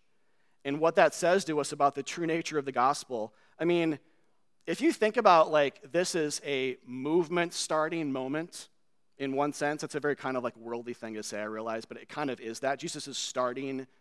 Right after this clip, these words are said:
a movement in a sense here. Um, if this were any other kind of, like,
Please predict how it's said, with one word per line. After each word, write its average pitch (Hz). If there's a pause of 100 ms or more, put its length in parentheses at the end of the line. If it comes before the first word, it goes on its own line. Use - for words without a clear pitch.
a 131
movement 123
in 139
a 135
sense 139
here. 143 (440)
Um, 127
if 170
this -
were 233
any 196
other 180
kind 160
of, 135
like, 120